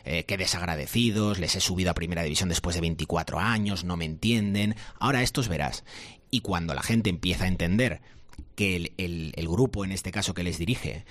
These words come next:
eh, no toma decisiones en favor del club, sino en favor de ellos mismos, es que eso, eso tiene muy mal arreglo, ¿eh?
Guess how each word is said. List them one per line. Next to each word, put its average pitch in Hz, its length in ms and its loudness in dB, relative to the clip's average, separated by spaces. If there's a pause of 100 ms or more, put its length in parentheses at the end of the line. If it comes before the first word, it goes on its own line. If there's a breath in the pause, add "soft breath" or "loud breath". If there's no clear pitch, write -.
(320 loud breath)
eh, 85 560 0 (260)
no 110 180 2
toma 117 200 4
decisiones 95 600 2
en 117 160 2
favor 107 320 4
del 120 200 2
club, 123 360 4
sino 131 360 4
en 117 100 2
favor 110 260 2
de 95 100 2
ellos 104 220 0
mismos, 120 400 0
es 120 140 2
que 156 120 4
eso, 143 280 2 (440 loud breath)
eso 151 180 4
tiene 175 180 6
muy 185 160 6
mal 185 140 4
arreglo, 120 320 -2
¿eh? 78 140 -10